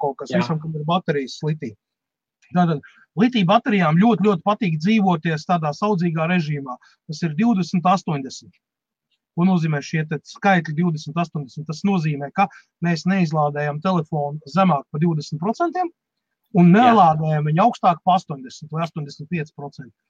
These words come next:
Speaker 1: Un lūdzu, jūs saņemsiet telefonu, iepazīstieties. S-, Sony Xperia Z trīs, viņam ir četri gadi, četri
Speaker 2: Jā.
Speaker 1: gadi.
Speaker 2: Ok.
Speaker 1: Viņam ir oriģinālā baterija,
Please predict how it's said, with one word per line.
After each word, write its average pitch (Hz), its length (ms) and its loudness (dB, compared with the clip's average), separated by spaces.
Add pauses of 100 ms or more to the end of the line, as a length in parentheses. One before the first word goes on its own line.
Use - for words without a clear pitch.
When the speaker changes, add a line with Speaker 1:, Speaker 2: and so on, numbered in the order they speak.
(260)
Speaker 1:
Un 151 100 0
lūdzu, 196 400 2
jūs 208 240 0
saņemsiet 196 720 -2 (720)
telefonu, 196 640 0 (1040)
iepazīstieties. 160 880 -4 (3000)
S-, - 220 -12
Sony 254 340 0
Xperia 208 480 0
Z 185 240 0
trīs, 196 380 -2 (160)
viņam 175 260 2
ir 151 80 -10
četri 214 320 -2
gadi, 170 320 2 (320)
četri 185 460 0
Speaker 2:
Jā. - 20 -2
Speaker 1:
gadi. 175 300 0 (380)
Speaker 2:
Ok. - 140 -8 (480)
Speaker 1:
Viņam 165 220 2
ir 151 80 0
oriģinālā 208 440 4
baterija, 160 420 -2